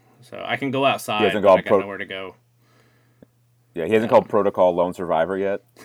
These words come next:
Speaker 1: <laughs> He hasn't yet. <laughs> And then I just had, I
Speaker 2: Okay.
Speaker 1: had a, it's good because I'm right there. Like, his, his, uh, home dojo is
Speaker 2: Yeah.
Speaker 1: right, right up the street, so I'm okay.
Speaker 2: Yeah. If things get bad, just run to the Lone Survivor, uh, home dojo, and he says, "Sorry, didn't you understand the name? Lone Survivor, get out."
Speaker 1: <laughs>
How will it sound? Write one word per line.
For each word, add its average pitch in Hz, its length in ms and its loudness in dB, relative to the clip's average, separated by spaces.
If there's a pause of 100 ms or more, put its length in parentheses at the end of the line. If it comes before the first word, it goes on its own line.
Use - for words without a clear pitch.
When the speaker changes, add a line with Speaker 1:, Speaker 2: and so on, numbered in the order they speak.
(200)
Speaker 1:
<laughs> - 760 -2 (260)
He 139 180 -10
hasn't 120 400 -4
yet. 101 280 -6 (380)
<laughs> - 320 -20
And 131 240 -4
then 135 60 0
I 143 80 2
just 151 160 0
had, 147 160 -2 (100)
I 90 60 -16
Speaker 2:
Okay. 123 160 -4
Speaker 1:
had 170 160 2
a, - 180 -2
it's 143 180 -8
good 180 380 -2
because 131 260 -6
I'm 131 140 -6
right 127 220 -4
there. 143 180 -6
Like, 107 240 -8
his, 110 420 -12
his, 117 300 -12
uh, 113 80 -4
home 127 300 -6
dojo 117 480 -6
is 87 80 -16
Speaker 2:
Yeah. 87 80 -6
Speaker 1:
right, 101 340 -4
right 107 180 -10
up 104 100 -14
the 98 100 -18
street, 113 440 -10
so 107 120 -14
I'm 107 140 -8
okay. 101 540 -6
Speaker 2:
Yeah. 101 100 -6
If - 40 -8
things 120 220 -2
get 120 120 -2
bad, 107 220 6
just 95 140 -8
run 95 240 0
to 92 80 -10
the 95 100 0
Lone 90 180 0
Survivor, 87 640 -2
uh, 80 280 -2
home 90 260 -6
dojo, 78 720 -6
and 85 120 -10
he 90 60 -10
says, 85 180 -10
"Sorry, 107 320 2
didn't 110 160 -6
you 110 120 -4
understand 104 420 -4
the 92 60 -6
name? 90 420 -8
Lone 92 300 -4
Survivor, 90 560 -4
get 87 200 -10
out." 98 360 -2
Speaker 1:
<laughs> 233 60 2